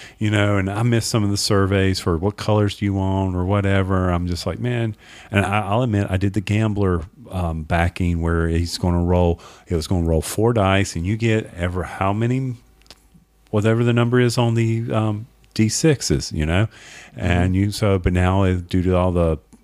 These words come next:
Speaker 1: uh, what, goals busted, he's now gonna roll six. So hopefully we'll, luck will be with us and he'll roll six dice and get sixes on all of them, and we can get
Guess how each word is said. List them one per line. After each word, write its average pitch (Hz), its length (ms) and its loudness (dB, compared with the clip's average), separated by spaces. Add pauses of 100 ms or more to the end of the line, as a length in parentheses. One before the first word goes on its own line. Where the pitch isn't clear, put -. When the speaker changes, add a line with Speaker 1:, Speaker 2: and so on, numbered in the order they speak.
(180)
Speaker 1:
uh, 73 420 -8 (800)
what, 85 260 -2
goals 95 340 2
busted, 101 540 -2 (280)
he's 82 260 -2
now 85 160 2
gonna 85 220 0
roll 85 160 2
six. - 580 -2 (320)
So 110 220 2
hopefully 107 720 2
we'll, 92 320 2
luck 107 300 -2
will 127 80 4
be 117 140 2
with 113 240 2
us 113 200 2
and 87 100 0
he'll 90 160 2
roll 92 240 4
six - 340 -2
dice 127 340 0
and 90 120 -4
get 90 200 -4
sixes - 560 -2
on 104 140 4
all 104 300 4
of 101 100 4
them, 98 160 0
and 87 140 2
we 87 80 4
can 85 100 0
get 87 160 -2